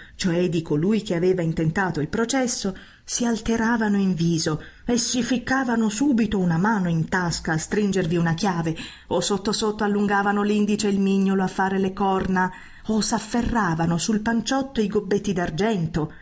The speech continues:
i chiodi, i corni di corallo pendenti dalla catena dell'orologio. Qualcuno più francamente prorompeva: "Per la Madonna Santissima, ti vuoi star zitto?"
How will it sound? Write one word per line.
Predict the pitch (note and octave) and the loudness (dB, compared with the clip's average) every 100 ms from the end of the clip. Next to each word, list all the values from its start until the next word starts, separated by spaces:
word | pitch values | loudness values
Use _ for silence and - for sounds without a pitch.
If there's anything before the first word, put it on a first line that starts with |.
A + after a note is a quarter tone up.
| - | -4
i | G#3+ | -4
chiodi, | G3+ B3+ A#3+ F3+ E3 C#3+ - - - - | 0 0 0 0 -2 -2 -6 -18 -8 -4
i | B3+ | 0
corni | D#4+ D#4 C4 A#3+ | 0 2 2 2
di | A#3 | 0
corallo | A3+ C4+ C4+ F3+ | 2 2 2 0
pendenti | E3 F3 F#3 B3 C4 G3 | 0 0 2 2 2 2
dalla | F3 E3 | 2 0
catena | D#3+ E3 A#3+ A#3+ | 0 0 0 2
dell'orologio. | D#3 D3+ E3+ A3+ G3+ D#3+ D3+ - - _ _ _ _ - - - | 0 0 0 2 0 0 -4 -8 -16 _ _ _ _ -18 -14 -8
Qualcuno | - C4+ C4+ D4 B3 | -2 -2 0 2 2
più | A#3 A3+ | 2 -2
francamente | A3+ A3 A3 A#3+ C4 G#3 | 0 0 2 2 2 0
prorompeva: | F#3+ F#3+ F3+ F3 E3 F3 E3 E3 D#3 - - | -2 -2 0 0 2 2 2 2 -2 -4 -6
"Per | F3 E3 | -4 0
la | D#3+ | 0
Madonna | D#3+ E3 E3 E3 | 2 0 2 0
Santissima, | - D#3 D#3+ G3 F#3 - F#3 E3 | -2 -2 -2 0 0 0 -2 -2
ti | E3 | -2
vuoi | F#3 G3+ | 0 0
star | G3+ F#3+ - | 0 -2 -2
zitto?" | A#3+ A#3 A3+ F#3 | -2 -2 -2 -4